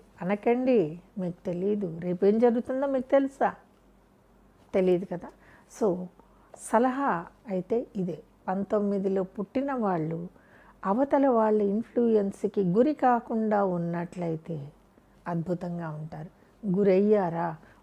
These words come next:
ఒకటి ఒకటే, తొమ్మిది తొమ్మిదే, పాతాళానికి పడిపోతారు. ఇది మరీ రియల్ ఎస్టేట్‌లో కానివ్వండి, మెడికల్ లైన్‌లో కానివ్వండి, అడ్మినిస్ట్రేషన్ లైన్‌లో కానివ్వండి, ఒక మంచి హైయెస్ట్ పొజిషన్‌లో ఉన్న పంతొమ్మిది ఇలా కనుక ఇన్‌ఫ్లుయెన్సెస్‌కి గురైతే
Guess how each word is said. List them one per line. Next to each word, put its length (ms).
ఒకటి 280
ఒకటే, 480
తొమ్మిది 420
తొమ్మిదే, 540
పాతాళానికి 680
పడిపోతారు. 800
ఇది 120
మరీ 300
రియల్ 320
ఎస్టేట్‌లో 460
కానివ్వండి, 460
మెడికల్ 440
లైన్‌లో 320
కానివ్వండి, 560
అడ్మినిస్ట్రేషన్ 800
లైన్‌లో 320
కానివ్వండి, 580
ఒక 160
మంచి 380
హైయెస్ట్ 560
పొజిషన్‌లో 640
ఉన్న 260
పంతొమ్మిది 680
ఇలా 360
కనుక 360
ఇన్‌ఫ్లుయెన్సెస్‌కి 800
గురైతే 500